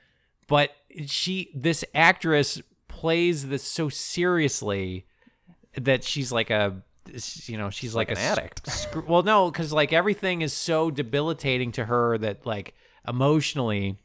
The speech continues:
Speaker 1: that she can't necessarily play a laugh line for laughs because
Speaker 2: Oh.
Speaker 1: she takes it so seriously.
Speaker 2: Yeah.
Speaker 1: Where, like, you would expect a big emotional moment between the hippie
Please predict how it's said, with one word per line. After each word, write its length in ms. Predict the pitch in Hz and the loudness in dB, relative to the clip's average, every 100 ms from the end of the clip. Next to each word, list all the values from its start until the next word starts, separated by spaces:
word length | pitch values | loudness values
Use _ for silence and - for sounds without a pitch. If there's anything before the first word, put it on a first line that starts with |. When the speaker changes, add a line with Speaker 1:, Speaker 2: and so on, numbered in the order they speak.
| _ | _
Speaker 1:
that 300 | 131 120 120 | 0 0 -2
she 200 | - 139 | -8 -10
can't 400 | 117 - 151 156 - | -10 -6 -4 -4 -4
necessarily 480 | 135 - 143 127 | -4 -2 0 0
play 300 | 123 - 143 | 0 0 2
a 80 | 135 | 4
laugh 380 | 117 127 131 - | 4 6 6 4
line 180 | 120 113 | -2 -2
for 140 | - | -2
laughs 400 | 107 117 123 107 | 2 4 4 2
because 260 | - 110 98 | -2 0 0
Speaker 2:
Oh. 60 | |
Speaker 1:
she 60 | 95 | 0
takes 280 | 101 135 - | 0 -4 -4
it 100 | - | -6
so 160 | - | -4
seriously. 800 | 110 - - 151 139 98 - 92 | -4 -6 -4 0 2 2 -2 -2
Speaker 2:
Yeah. 220 | 113 92 90 - - _ _ _ | -2 -2 -6 -12 -20 _ _ _
Speaker 1:
Where, 160 | 156 139 | 4 6
like, 260 | 131 123 | 4 2
you 80 | 151 | 4
would 100 | 160 | 4
expect 380 | 147 - 180 - | 2 4 2 4
a 60 | 147 | 0
big 240 | 120 165 | 2 2
emotional 460 | 165 147 147 - 139 | 2 0 0 -2 0
moment 340 | 139 143 131 | 2 0 -2
between 320 | 120 - 127 | -8 -6 -6
the 80 | 110 | -4
hippie 520 | 107 147 139 120 113 | -2 0 2 0 -2